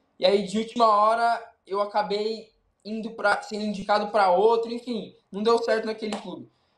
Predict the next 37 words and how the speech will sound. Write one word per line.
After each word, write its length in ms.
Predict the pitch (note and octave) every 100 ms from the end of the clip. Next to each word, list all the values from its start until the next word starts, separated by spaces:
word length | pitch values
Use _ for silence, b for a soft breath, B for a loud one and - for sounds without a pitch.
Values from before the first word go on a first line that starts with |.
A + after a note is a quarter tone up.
| _ _
Aí 340 | - E3 F3 G3
eu 80 | G#3
falei 200 | A3 G#3
assim, 140 | A#3
ó, 120 | G3+
agora, 320 | D3+ D#3 F3
é 80 | F3
agora 340 | F3+ F3 A3 C4+
ou 100 | A3
nunca, 320 | F3 D3 C#3
tipo, 360 | - - C#3+
aí 340 | C#3 D#3 E3 E3
um, 460 | - D#3+ D#3 D3+ C#3+ D3
me 120 | F3
indicaram 520 | F#3 F#3 F#3+ F#3 G3
na 140 | F#3+
B 220 | F#3 F#3 F3+
B, 340 | F3 A3+ - - _ _ _ _ _
e 160 | F3+ F#3
nesse 260 | G#3 G#3+ G3
vídeo 200 | G3 -
parece 260 | B3 C4+
que 60 | C#4+
eu 60 |
fiquei 280 | - - A#3
um 160 | A3 G3+
dia, 400 | F3+ F#3 G#3 F3+
dois 240 | F3+ E3+
dias, 120 | F3
eu 60 | F3
fiquei 200 | - F#3
um 140 | A#3+
mês 280 | A#3 A3 F3+
fazendo 320 | - G#3+ G3+
teste 260 | F#3+ G3 G3+
na 100 | G3
B 160 | F#3